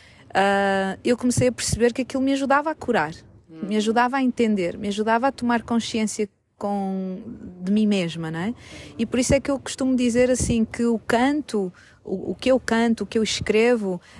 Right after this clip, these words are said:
Speaker 1: é muito além de mim, é, é pelas pessoas. É por mim e pelas pessoas.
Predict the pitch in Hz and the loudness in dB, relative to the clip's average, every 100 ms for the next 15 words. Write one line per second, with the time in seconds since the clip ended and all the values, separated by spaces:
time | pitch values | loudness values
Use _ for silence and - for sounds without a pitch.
0 | - 190 208 320 254 220 202 185 165 139 | -6 0 0 2 2 2 0 -2 -4 -8
1 | - - 196 196 - 202 190 311 294 226 | -10 -4 -2 -2 -2 -4 -2 -2 0 0
2 | - - - 170 165 165 - - - - | -2 -10 -8 -6 -8 -10 -14 -20 -20 -20
3 | - - 196 202 - 320 247 226 240 240 | -20 -6 -4 -4 2 4 6 4 4 2
4 | 226 _ 220 202 240 240 190 - - - | 0 _ -8 -2 2 2 0 -6 -10 -8
5 | 165 156 160 | -8 -8 -12